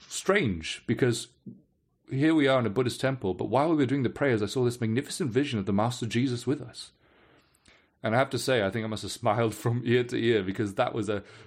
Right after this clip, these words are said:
fantastic proof of these teachings and of that promise that the Master Jesus makes. So do always remember the nearness of this great Master and others to us. Do express your divine nature and make your journey through your karma a wonderful one by helping others.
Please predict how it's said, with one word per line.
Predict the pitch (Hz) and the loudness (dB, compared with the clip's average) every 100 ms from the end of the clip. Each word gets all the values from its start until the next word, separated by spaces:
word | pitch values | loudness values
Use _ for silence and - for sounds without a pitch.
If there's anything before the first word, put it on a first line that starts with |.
| - | -2
fantastic | 127 117 151 - 123 | 0 2 0 0 -6
proof | - 175 123 | 2 2 2
of | 104 | -4
these | 104 98 | -4 -4
teachings | 127 104 - 95 95 | -4 -4 -4 -6 -2
and | 139 | 0
of | 151 127 | 2 2
that | 117 | 0
promise | - 117 95 - | 0 -2 -2 -6
that | - | -8
the | |
Master | 95 92 - | -6 -6 -6
Jesus | 92 90 85 101 | -6 -8 -6 -8
makes. | 85 - - - _ _ _ _ - _ | -10 -12 -18 -20 _ _ _ _ -20 _
So | - | -2
do | 127 165 | 2 4
always | 156 123 | 4 2
remember | 113 107 | 0 0
the | 92 92 | -2 -2
nearness | 95 90 92 | -2 -4 -8
of | 85 | -8
this | 82 - | -10 -6
great | 95 82 | -6 -4
Master | 85 82 - 87 82 _ | -8 -10 -10 -14 -14 _
and | - 123 | 0 0
others | 113 85 76 - - | 0 -4 -8 -18 -10
to | 87 | -8
us. | 76 - - - _ _ _ | -8 -12 -20 -20 _ _ _
Do | - 165 | 2 2
express | - - 165 117 - - - | 0 -4 -2 -2 -4 -10 -16
your | - 107 | -6 -4
divine | 101 101 98 | 0 2 2
nature | 95 98 95 | 2 0 0
and | 87 90 | -4 -2
make | 101 | -2
your | 110 98 | 0 0
journey | 98 101 95 | 2 2 0
through | - | 0
your | 95 90 | -2 0
karma | 107 90 82 | 0 0 -2
a | |
wonderful | 82 92 87 90 | -2 -2 -2 -4
one | 78 73 67 _ _ | -6 -6 -12 _ _
by | - 82 | -6 -2
helping | 87 85 80 | -2 -4 -8
others. | 80 78 80 | -8 -10 -12